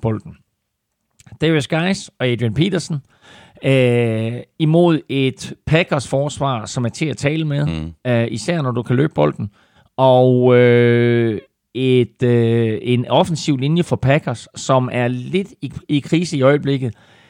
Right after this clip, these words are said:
Speaker 1: Den her kamp, den bliver tættere, end folk de tror. Og jeg ved godt, det er i Green Bay, men, øh, jeg siger, det her, det bliver ikke et blowout. Så odds, odds
Speaker 2: Syv tyve.
Speaker 1: syv tyve på, øh, på Redskins, øh, er et, et bud herfra.
Speaker 2: Mm.
Speaker 1: Og
Speaker 2: Og et
Speaker 1: synes
Speaker 2: godt
Speaker 1: jeg,
Speaker 2: bud.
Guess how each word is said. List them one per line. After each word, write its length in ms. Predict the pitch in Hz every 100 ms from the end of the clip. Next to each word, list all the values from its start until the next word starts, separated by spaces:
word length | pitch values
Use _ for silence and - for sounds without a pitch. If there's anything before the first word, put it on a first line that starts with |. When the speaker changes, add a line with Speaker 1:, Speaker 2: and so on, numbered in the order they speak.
| _ _ _ _ _ _
Speaker 1:
Den 120 | 185
her 120 | 185
kamp, 240 | 165 160 147
den 100 | 143
bliver 120 | 147
tættere, 260 | - 160 147
end 80 |
folk 200 | 120 143
de 60 | 131
tror. 340 | - 139 107 - _ _ _ _ _ _
Og 60 | 135
jeg 80 | 139
ved 120 | 151
godt, 220 | 151 147
det 60 | 139
er 40 |
i 40 |
Green 220 | 120 147 143
Bay, 200 | 135 139 - _ -
men, 300 | 131 127 123
øh, 260 | 123 117 -
jeg 120 | 131 127
siger, 180 | 139
det 140 | 127 143
her, 80 | 123
det 140 | 135
bliver 140 | 131 123
ikke 160 | 135
et 80 | 131
blowout. 460 | 127 127 113 107 - _ _
Så 340 | - 135 127
odds, 380 | - - - -
odds 140 | - 127
Speaker 2:
Syv 220 | - -
tyve. 120 | 185
Speaker 1:
syv 280 | 151 190 170
tyve 380 | 160 156 160 160 - _ -
på, 360 | 131 120 117
øh, 80 | 113
på 120 | -
Redskins, 580 | 117 123 - 113 107 - -
øh, 200 | 110 107
er 220 | 110 107 104
et, 160 | 107 -
et 220 | 110 107
bud 180 | - 117
herfra. 340 | 110 110 104
Speaker 2:
Mm. 60 | 101
Speaker 1:
Og 60 | 67 - - - -
Speaker 2:
Og 80 | -
et 60 | 98
Speaker 1:
synes 140 | 131
Speaker 2:
godt 120 | 110
Speaker 1:
jeg, 40 | 95
Speaker 2:
bud. 160 | 82